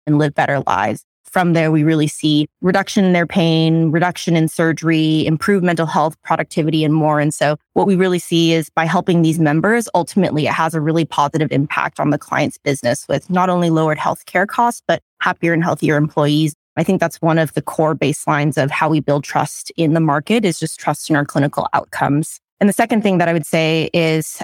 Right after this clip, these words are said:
our really strong partnerships and client relations team is the big second factor that provides a lot of trust in the market. All the way from when we start the sales process, we really start by understanding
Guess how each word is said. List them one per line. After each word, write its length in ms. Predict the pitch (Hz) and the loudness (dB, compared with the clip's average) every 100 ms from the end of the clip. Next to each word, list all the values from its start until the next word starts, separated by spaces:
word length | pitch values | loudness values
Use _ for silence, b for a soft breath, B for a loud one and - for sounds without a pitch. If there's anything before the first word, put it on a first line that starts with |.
| - | 0
our 240 | 165 165 | 0 0
really 320 | 151 196 208 | 2 2 2
strong 460 | 196 - 170 160 160 | 0 0 0 2 0
partnerships 580 | - 165 165 - 160 - | 0 0 0 0 -2 0
and 120 | 147 | -2
client 280 | - 151 147 | -2 -2 0
relations 560 | 151 151 - 160 165 | 0 -2 -2 -2 -4
team 400 | - - 151 151 | -6 -2 2 2
is 360 | 143 156 151 - - | 2 -2 -2 -10 -4
the 80 | 170 | 0
big 180 | 196 | 0
second 360 | - 165 160 147 | 0 -4 -2 -4
factor 340 | 143 151 160 | -4 -2 -2
that 300 | 147 139 - - | 0 -2 -4 -6
provides 300 | 160 160 156 | -2 -2 0
a 60 | |
lot 180 | 147 151 | 0 0
of 80 | 147 | -2
trust 320 | - 147 - | -4 -6 -2
in 80 | 147 | 0
the 80 | 147 | 0
market. 480 | 143 143 156 147 - _ _ | 0 0 -2 -2 -8 _ _
All 160 | 196 | 2
the 80 | 214 | 2
way 160 | 202 185 | 0 0
from 240 | - 165 | 0 2
when 160 | 165 160 | 2 4
we 100 | 165 | 2
start 300 | - 160 - | 0 -4 -4
the 60 | |
sales 320 | 160 151 147 156 | -6 -2 -2 -2
process, 580 | - 147 - 147 - | -4 -4 0 -2 -2
we 160 | 165 160 | 0 2
really 260 | 156 160 170 | 2 0 0
start 340 | - 151 143 | -2 -4 -2
by 140 | 156 | -2
understanding 720 | - 147 160 - 147 147 147 | 0 0 -2 -2 0 2 0